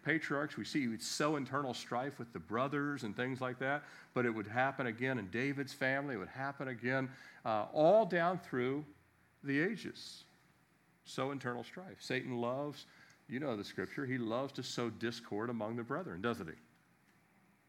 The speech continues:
And it can start with two genuine believers that are at odds over something.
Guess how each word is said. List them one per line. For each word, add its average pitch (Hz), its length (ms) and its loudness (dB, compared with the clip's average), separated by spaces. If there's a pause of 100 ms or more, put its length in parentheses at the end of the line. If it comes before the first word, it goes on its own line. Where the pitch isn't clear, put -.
(1000)
And 143 140 4
it 196 80 2
can 196 120 4
start 196 560 10 (160)
with 139 220 0
two 214 260 2
genuine 170 540 8
believers 147 760 6
that 127 140 2
are 123 140 4
at - 40 -2
odds 131 400 6
over 131 240 2
something. 110 520 -2